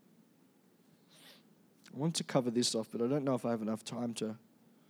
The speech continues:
really cover all this off. So here's the thing.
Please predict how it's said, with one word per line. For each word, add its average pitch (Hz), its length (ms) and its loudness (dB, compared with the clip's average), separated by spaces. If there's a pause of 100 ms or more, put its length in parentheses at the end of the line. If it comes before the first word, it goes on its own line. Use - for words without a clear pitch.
(880)
really 117 580 2 (1900)
cover 120 300 0
all 110 120 4
this 104 240 -2
off. - 360 -6 (4000)
So 202 140 10
here's 220 200 12
the 196 120 6
thing. 117 240 4